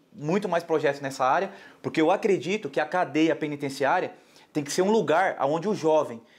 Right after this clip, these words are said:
que pensa a primeira vez em cometer um crime, ele fala, "Eu não posso cometer esse crime, eu não vou cometer esse crime porque o crime não compensa,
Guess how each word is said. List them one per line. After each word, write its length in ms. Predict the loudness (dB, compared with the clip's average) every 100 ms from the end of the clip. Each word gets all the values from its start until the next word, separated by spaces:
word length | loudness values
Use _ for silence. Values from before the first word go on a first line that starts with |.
| _ -10
que 100 | -10
pensa 760 | -2 0 0 0 0 0 -2 -8 _ -20 -8
a 100 | -6
primeira 420 | 0 2 4 4
vez 200 | 4 2
em 40 | 0
cometer 300 | -2 0 -2
um 100 | -2
crime, 200 | -4 -6
ele 80 | -2
fala, 300 | -2 -2 -14 _ -2
"Eu 100 | 0
não 100 | 0
posso 300 | 2 0 2
cometer 280 | -2 0 -2
esse 140 | -6
crime, 220 | -8 -4
eu 40 | 0
não 140 | 2
vou 180 | 2 0
cometer 280 | 0 -8 -10
esse 120 | -10
crime 220 | -12 -10
porque 240 | -10 -2
o 80 | -2
crime 240 | 0 -6 -4
não 140 | -2
compensa, 560 | -2 0 0 -2 -6